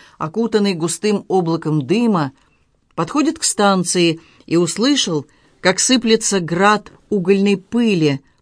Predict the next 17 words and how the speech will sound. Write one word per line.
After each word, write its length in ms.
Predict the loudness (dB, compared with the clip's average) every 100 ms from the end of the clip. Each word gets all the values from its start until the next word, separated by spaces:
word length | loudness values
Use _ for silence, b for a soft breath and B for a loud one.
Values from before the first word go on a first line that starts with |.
| _ -4
на 140 | 2
листы 540 | 2 2 2 2 0 -2 -12
заржавленного 880 | -4 -2 -2 0 0 0 -2 -2 -2
цинка. 540 | -2 -2 -4 -8 -16 _ _ _ _ _ _ _ _
Но 120 | -18
всё 260 | -12 -6 -4
это 180 | -4 -4
было 240 | 0 0
словно 360 | 0 -2 -2 -4
в 80 | -6
каком-то 640 | -4 -2 -2 0 -2 -4 b b
непонятном 1040 | -2 -2 0 -2 -2 0 2 0 0 -2 -2
сне, 560 | 0 0 0 0 -2 b b b
от 160 | -16 -10
которого 360 | -8 -4 -2 -2
он 140 | -2
по-настоящему 1000 | -2 -4 -2 -2 0 0 0 -2 -2